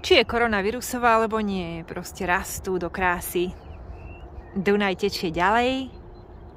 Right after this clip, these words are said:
počasie sa striedá, deň a noc. <laughs> Smútok, frustrácia, radosť, nadšenie,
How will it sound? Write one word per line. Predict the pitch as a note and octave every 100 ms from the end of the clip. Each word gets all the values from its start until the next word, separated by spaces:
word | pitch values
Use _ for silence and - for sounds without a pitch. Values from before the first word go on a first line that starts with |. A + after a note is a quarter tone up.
| - - - - - - - - - -
počasie | - F3 F#3+ F#3 G3
sa | - E3
striedá, | - D#3+ F3+ F3 F3+ F3 F3 F3 - - - -
deň | E3 F3 F3 F3
a | - E3+ E3
noc. | F3+ A3 - - - - - - - - - - -
<laughs> | A#3+ A#3+ - - - - - - - - - -
Smútok, | F#3+ B3 C#4+ B3 A#3+ A3+ -
frustrácia, | F#3+ G3+ A3 G#3 G3+ - G3 F3 F3 -
radosť, | - G3 G#3+ G3+ A3 - - -
nadšenie, | F#3 F3+ - G#3+ F#3 F#3 F3+ F3+ F3 F3+